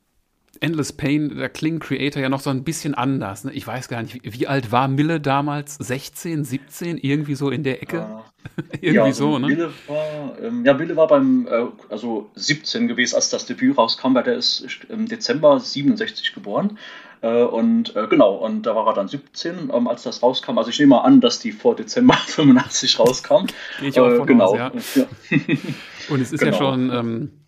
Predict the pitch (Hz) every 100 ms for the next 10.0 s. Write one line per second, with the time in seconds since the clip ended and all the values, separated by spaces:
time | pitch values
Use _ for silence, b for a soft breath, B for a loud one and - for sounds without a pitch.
0 | _ _ b b b b b b - -
1 | 127 120 107 120 120 139 113 147 170 175
2 | 120 123 113 120 - 117 117 120 117 -
3 | - 107 120 123 104 107 - - - 120
4 | 156 151 151 143 113 120 101 113 117 110
5 | 113 107 - 135 147 127 - - - 123
6 | 110 110 117 117 107 107 117 135 139 131
7 | 127 123 113 110 120 123 104 - 123 113
8 | 107 98 - 113 113 110 104 110 95 -
9 | 147 165 143 139 135 117 123 - 131 123